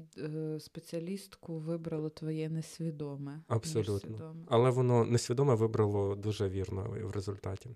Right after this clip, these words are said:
Speaker 1: О, я це люблю. Це найкраще. Оце, е, коли мечиться терапевт і клієнт, ну, по тому, що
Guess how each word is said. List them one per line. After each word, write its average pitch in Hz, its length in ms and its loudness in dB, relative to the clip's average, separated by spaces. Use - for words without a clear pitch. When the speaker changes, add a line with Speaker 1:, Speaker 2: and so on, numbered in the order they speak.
Speaker 1:
О, 156 200 -6
я 170 120 -8
це 180 200 -10
люблю. 156 380 -12
Це - 160 -14
найкраще. 156 680 -10
Оце, 156 300 -10
е, 160 60 -12
коли 160 200 -2
мечиться 156 640 -8
терапевт 156 640 -12
і 156 40 -14
клієнт, 175 600 -10
ну, 160 340 -4
по 143 520 -8
тому, 143 360 -10
що - 240 -18